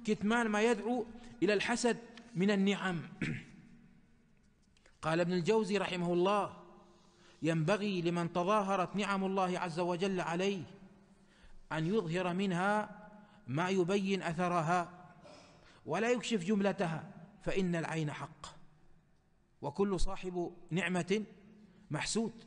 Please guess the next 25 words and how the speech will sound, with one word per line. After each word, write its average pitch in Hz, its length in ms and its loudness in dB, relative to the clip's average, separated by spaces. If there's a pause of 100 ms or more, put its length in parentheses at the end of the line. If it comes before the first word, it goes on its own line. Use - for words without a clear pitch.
(580)
والناس 170 480 0
مع 180 200 -2
وسائل 190 420 0
التواصل 202 520 0
يتفننون 196 1040 2 (880)
في 202 200 0
إظهار 202 460 2
ما 185 140 0
يجلب 196 400 2
الحسد 190 560 0
لبيوتهم 190 640 2
وأهليهم 180 580 2
وأولادهم، 160 560 -2 (1000)
يصورون 202 520 2
أولادهم 202 580 2
الصغار 190 520 2
في 208 160 -2
أبهى 208 320 2
حلة 220 440 0 (560)
ثم 196 180 2
ينشرونها 208 580 2
في 202 100 0
الأرض - 340 0 (840)
فتصيبهم 175 600 0
الأعين 127 400 -6